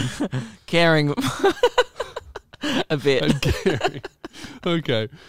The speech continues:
Speaker 2: Um, but yeah, the, back to the Logan Paul K S I fight. The only reason Logan lost was because he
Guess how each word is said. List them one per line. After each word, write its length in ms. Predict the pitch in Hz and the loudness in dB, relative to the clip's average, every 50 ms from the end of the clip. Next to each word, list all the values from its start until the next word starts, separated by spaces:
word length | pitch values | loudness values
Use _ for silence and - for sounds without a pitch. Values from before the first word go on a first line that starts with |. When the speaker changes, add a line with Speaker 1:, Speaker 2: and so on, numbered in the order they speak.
| - - - - - - | -20 -20 -20 -12 -2 2
Speaker 2:
Um, 440 | 165 160 170 170 170 165 139 - - _ _ - | 4 4 4 4 2 0 -4 -8 -14 _ _ -2
but 200 | 165 196 214 214 | 2 4 6 6
yeah, 160 | 240 233 202 | 6 4 4
the, 600 | 165 147 151 147 151 202 196 190 185 180 160 143 131 | 2 0 -2 -2 2 4 6 8 8 6 6 4 4
back 200 | 180 190 214 - | 2 2 2 2
to 60 | 214 | 2
the 60 | 202 | 2
Logan 300 | 190 185 185 175 170 165 | 4 4 4 4 4 2
Paul 280 | 135 147 160 160 151 143 | 2 4 4 4 4 2
K 260 | - - 165 151 147 | 0 2 2 4 4
S 120 | 139 127 143 | 4 4 4
I 180 | 135 135 139 | 2 2 2
fight. 340 | 127 - 139 117 110 107 - _ _ _ _ _ _ _ _ | 2 2 2 2 2 2 -2 _ _ _ _ _ _ _ _
The 200 | 139 151 151 - - _ | 4 4 4 4 2 _
only 320 | - 139 156 180 190 190 185 | 0 2 4 4 4 4 4
reason 440 | 165 156 160 156 147 135 151 135 135 | 4 4 4 4 4 2 0 0 0
Logan 320 | 135 139 135 127 123 110 | 0 0 0 -2 -4 -4
lost 640 | 113 123 127 135 120 104 92 147 - - - - - - | -2 0 2 2 2 0 -2 -4 -10 -10 -12 -12 -8 -4
was 220 | 135 135 123 - | -2 -2 -2 -2
because 480 | - 139 127 - - 135 127 120 - - | -4 -4 -4 -2 -2 -2 -2 -2 -2 -4
he 380 | 131 135 139 139 135 131 - | -4 -2 -2 -2 -2 -4 -6